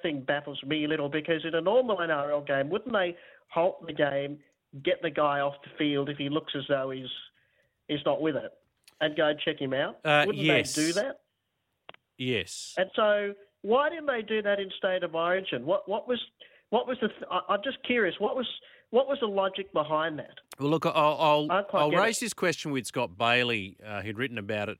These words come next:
Speaker 2: for A A P today. I'll catch up with Scott shortly on the program. But basically, I mean, he said, Isaiah, that he wasn't suffering symptoms, right? So there are different categories in terms of whether you display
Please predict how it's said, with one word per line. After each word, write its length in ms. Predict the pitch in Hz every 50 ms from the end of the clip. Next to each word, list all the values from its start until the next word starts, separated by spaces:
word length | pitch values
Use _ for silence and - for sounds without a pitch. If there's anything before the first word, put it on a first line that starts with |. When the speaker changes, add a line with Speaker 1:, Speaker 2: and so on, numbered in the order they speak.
| _ _
Speaker 2:
for 140 | - 104 -
A 160 | 107 104 104 98 98
A 20 | 95
P 180 | - - 104
today. 220 | 98 98 95 98 110
I'll 80 | 107
catch 240 | 107 - 127 120 98
up 60 | 107
with 200 | 110 107 90 101
Scott 300 | - - - 107 104 -
shortly 300 | - - 107 90 78 101
on 40 | 92
the 60 | 90
program. 460 | 82 - 95 98 101 98 98 92 92 95
But 100 | 110 -
basically, 720 | 143 151 185 196 - 226 196 - - 180 165 143 131 123
I 100 | 120 120
mean, 160 | 117 127 131
he 280 | 139 156 202 233 220 - -
said, 380 | - - 151 143 139 135 131 -
Isaiah, 560 | 120 113 113 110 120 113 110 110 110 113 113
that 100 | 107 107
he 80 | 110
wasn't 280 | 117 123 123 117 110 104
suffering 540 | - - 120 104 - - 117 104 92 90 87 _
symptoms, 520 | - - 113 104 92 - - 78 - - _ _ _ _ _ _ _ _ _ _ _ _ _
right? 260 | - 90 98 - -
So 220 | - - 143 139 143
there 140 | 143 151 147
are 20 |
different 380 | 135 139 196 196 - 233 185 -
categories 500 | 156 151 147 147 131 131 120 113 104 113
in 80 | 110
terms 400 | 101 - 139 123 120 120 117 107
of 260 | 120 104 101 95 - _ _ _ _ _ _ _ -
whether 180 | 131 127 117
you 160 | 120 117 117
display 1040 | 107 110 101 - - - - _ - 135 131 127 123 120 123 120 120 110 107 107 107